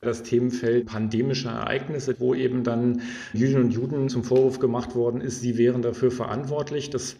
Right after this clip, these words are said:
sehen wir bis in die Gegenwart verlängert im Antisemitismus im Kontext der Corona-Pandemie.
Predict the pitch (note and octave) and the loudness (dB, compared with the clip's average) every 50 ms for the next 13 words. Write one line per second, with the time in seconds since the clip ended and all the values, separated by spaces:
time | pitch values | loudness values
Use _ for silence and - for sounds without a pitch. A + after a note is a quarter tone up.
0 | C3 B2 A2+ G2+ A#2+ C3 C3+ B2+ A#2+ A#2+ B2+ B2 C#3+ C3+ A#2 A2 A2 B2+ C3 D3 | -10 -10 0 4 4 4 6 4 4 4 2 0 0 -2 -2 0 0 0 0 0
1 | C3+ A#2 A#2+ B2 A#2+ - - A#2 A2 A2+ B2 C#3 C3+ B2 B2 - - C3 A#2+ A#2+ | 0 0 -2 -2 -2 -2 -2 0 2 2 2 0 0 -2 -4 -4 -6 -8 -6 -6
2 | A#2 A2+ A#2+ A#2+ B2+ A#2 A#2+ B2 A#2+ A#2+ - - B2+ - C3+ B2+ A#2 B2+ B2 A#2+ | -4 -4 -4 -2 0 2 2 2 2 2 0 -2 -4 -2 -2 -2 -2 -2 -2 -2
3 | A2+ A2+ A2+ A2 A2 - B2 B2 B2+ B2 B2 A#2+ A#2+ - - - A#2 A2+ A#2+ G#2+ | -2 -2 -2 -4 -4 -4 -2 -2 0 0 0 -2 -2 -4 -8 -6 -4 -2 -2 -2
4 | - A#2 G2+ G#2 C3 D3+ D3+ C#3+ A2+ C#3+ C3+ C3+ C3+ C3 C3 B2+ B2+ B2+ C3+ C3 | -2 -2 0 2 2 2 2 0 0 -2 -2 0 2 2 4 2 2 2 -2 -6